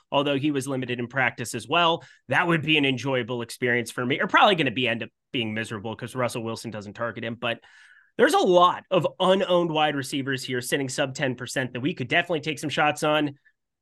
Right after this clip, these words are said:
I think my favorite is probably Deebo Samuel, sixty-two hundred, going up against this Philadelphia pass, uh, or this Philadelphia secondary that just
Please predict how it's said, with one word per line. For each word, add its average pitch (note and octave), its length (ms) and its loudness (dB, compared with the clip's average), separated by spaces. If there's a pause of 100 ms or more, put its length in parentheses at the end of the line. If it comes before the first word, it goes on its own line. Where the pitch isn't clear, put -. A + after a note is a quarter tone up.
(180)
I - 40 -6
think C#4+ 200 6
my D4+ 120 4
favorite E3 560 0
is - 80 -8
probably F#3+ 260 4
Deebo F#3 260 -2
Samuel, F#3+ 440 0
sixty-two F#3+ 480 -2
hundred, F3+ 240 6
going E3 240 4
up E3 140 -2
against D#3+ 260 -4
this D3+ 240 -6 (160)
Philadelphia E3 500 2
pass, D3 360 0
uh, D3 240 0 (100)
or D3 140 0
this C3+ 200 -4
Philadelphia D3 500 0
secondary C#3 560 0
that C3+ 140 -6
just C3+ 180 -10